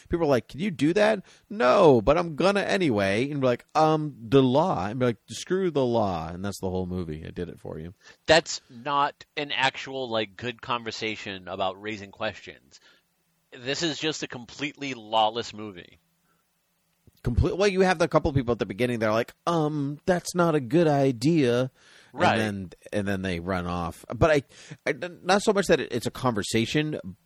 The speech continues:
Speaker 1: but it, it does, it does present a picture, I guess, of what it would look like without law. If that, if, does that make my point a little clearer?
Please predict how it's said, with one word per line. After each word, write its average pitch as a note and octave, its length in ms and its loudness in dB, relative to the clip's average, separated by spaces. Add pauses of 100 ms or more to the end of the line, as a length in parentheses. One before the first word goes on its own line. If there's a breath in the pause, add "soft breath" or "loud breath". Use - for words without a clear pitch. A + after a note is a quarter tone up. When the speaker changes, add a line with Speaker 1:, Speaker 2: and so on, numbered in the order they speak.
(520)
Speaker 1:
but A2 240 4
it, G#2+ 160 0
it A2 180 0
does, A#2+ 420 6 (140)
it A#2 100 0
does D3+ 160 6
present C3+ 400 2
a C3 60 -2
picture, G#2 460 -2
I G2+ 100 0
guess, F#2+ 320 -2
of F#2 220 -2
what G#2 140 4
it G#2 100 0
would F2+ 160 -4
look F#2+ 200 -2
like F#2 260 -4 (140)
without G2+ 500 4 (640)
law. C#2 440 -4 (340)
If F2 120 -4
that, E2+ 320 0 (520 soft breath)
if, F#2 120 -4
does D#2+ 80 -10
that F2+ 280 -2
make F2 380 -8 (220)
my E2+ 180 -4
point E2+ 360 -8
a D2 40 -6
little D#2+ 260 -4
clearer? E2+ 480 -4